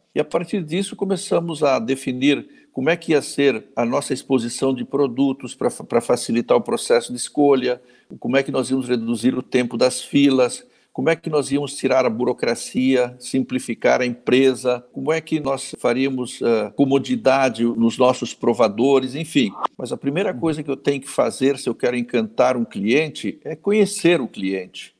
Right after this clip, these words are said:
né? Eu tenho que estar próximo do cliente, eu tenho que conversar com o cliente.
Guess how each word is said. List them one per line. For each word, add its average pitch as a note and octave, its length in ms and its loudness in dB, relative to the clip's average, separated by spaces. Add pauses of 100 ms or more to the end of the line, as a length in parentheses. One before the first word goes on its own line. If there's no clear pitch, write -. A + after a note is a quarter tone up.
(120)
né? G2+ 240 -10 (600)
Eu - 120 -4
tenho F3 180 -2
que - 40 -18
estar G#3 160 0
próximo D#3 680 2
do F#2+ 80 -2
cliente, G#2+ 400 -2
eu G#2+ 60 -8
tenho D3+ 180 -4
que D3+ 60 -16
conversar E3 800 0
com A#2 180 -10
o A2+ 40 -8
cliente. G2+ 720 -6